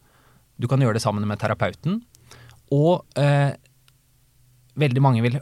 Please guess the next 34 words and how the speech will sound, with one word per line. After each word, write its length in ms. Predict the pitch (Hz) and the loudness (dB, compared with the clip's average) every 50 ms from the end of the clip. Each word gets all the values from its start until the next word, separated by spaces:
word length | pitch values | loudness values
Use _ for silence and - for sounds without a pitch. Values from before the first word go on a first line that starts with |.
| - - | -6 -8
oppleve 340 | 120 - - 123 117 120 | -8 -4 -2 -2 0 0
at 80 | 120 123 | -2 -2
de 120 | - 123 | -2 -4
ikke 120 | 117 - 117 | -4 -2 -2
har 120 | 110 110 113 | 0 2 2
noe 100 | 123 117 | 2 2
valg 360 | 120 127 170 190 208 180 147 | 4 2 2 2 0 -2 0
da, 100 | 127 120 - - - _ _ _ _ - - | 0 0 0 -2 -8 _ _ _ _ -10 -4
i 80 | 127 | -2
det 120 | 120 120 120 | 0 0 0
skillet 340 | - - 131 113 107 104 107 | 0 0 -2 -2 -2 -2 -2
når 160 | 117 113 110 | -2 -2 -2
det 80 | 117 117 | -2 -4
sk-, 220 | - - - - - - | -6 -8 -12 -14 -14 -12
sk-, 340 | - - - - - - - 127 131 117 | -10 -10 -10 -12 -12 -10 -8 -6 -2 0
er 80 | 120 | 2
noe 120 | 120 120 117 | 2 0 0
som 140 | - 120 | 0 -2
slår 320 | 117 - - 117 101 101 104 | -4 -2 -4 -6 -6 -4 -4
dem 140 | 117 123 117 | -2 -2 -2
av 60 | 110 113 | 0 0
minner 440 | 120 113 107 101 98 104 107 107 | 0 0 0 -2 -4 -4 -6 -6
eller 180 | 107 107 101 104 | -6 -6 -6 -8
tanker 500 | - - 117 110 98 95 - - 107 101 | -6 -4 -4 -4 -4 -8 -10 -10 -10 -10
eller 140 | 98 98 101 | -8 -8 -6
bilder. 400 | 110 107 101 95 87 117 160 180 - _ _ - - - - _ _ _ _ | -6 -6 -6 -6 -6 -4 -4 -6 -6 _ _ -20 -20 -20 -20 _ _ _ _
Eh, 380 | - 123 131 131 131 131 117 - | -4 -2 0 0 0 -2 -2 -2
men, 260 | 107 131 135 139 135 85 | -2 0 0 0 0 0
men 160 | 131 135 135 | 0 0 2
det 80 | 131 135 | 2 2
er 100 | 131 127 | 2 2
jo 100 | 127 131 127 | 2 0 0
noe 120 | 120 110 | -2 -2
vi 140 | 104 113 117 | -2 -2 -2